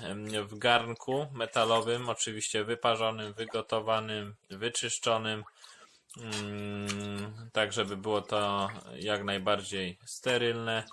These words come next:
żebyśmy tutaj nie wprowadzali jakichś dodatkowych bakterii, ponieważ wtedy może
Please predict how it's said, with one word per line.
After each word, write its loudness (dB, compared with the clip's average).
żebyśmy -2
tutaj -2
nie -2
wprowadzali -2
jakichś -4
dodatkowych -2
bakterii, -4
ponieważ -2
wtedy 0
może 2